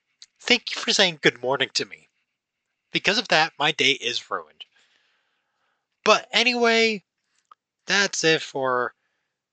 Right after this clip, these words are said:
you know, my thoughts on the movie. And I'm gonna just do this in one take because I'm, again, recording multiple episodes in one day, so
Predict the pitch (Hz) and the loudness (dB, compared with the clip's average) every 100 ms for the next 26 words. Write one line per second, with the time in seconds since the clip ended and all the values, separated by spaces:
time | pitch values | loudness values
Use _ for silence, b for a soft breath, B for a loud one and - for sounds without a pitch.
0 | _ _ _ 123 110 139 180 175 175 160 | _ _ _ -2 0 2 2 2 4 4
1 | - 139 131 110 110 101 104 104 107 _ | 2 -6 -10 -14 -14 -8 -6 -6 -10 _
2 | _ _ _ _ _ _ - 156 156 156 | _ _ _ _ _ _ -2 0 2 0
3 | 147 - _ _ _ _ _ _ 160 196 | -4 -18 _ _ _ _ _ _ -4 2
4 | 214 170 170 - 156 151 143 131 117 120 | 2 2 0 0 0 0 0 -2 -4 -6
5 | - 127 123 120 - 107 - 104 101 - | -4 -2 0 -2 -6 -14 -8 -8 -8 -8
6 | 107 104 117 _ _ 127 117 113 - 190 | -10 -10 _ _ _ -4 -4 -6 -4 -2
7 | 185 175 143 _ 107 110 - - 117 - | 0 -2 -4 _ -8 -8 -6 -6 -6 -8
8 | 117 - - 110 107 110 98 _ b b | -8 -4 -4 -4 -4 -6 -8 _ b b
9 | b _ _ _ 110 120 113 113 110 110 | b _ _ _ -6 -4 -2 -2 0 -2
10 | 107 - 110 101 98 95 | -4 -6 -2 -2 -2 -6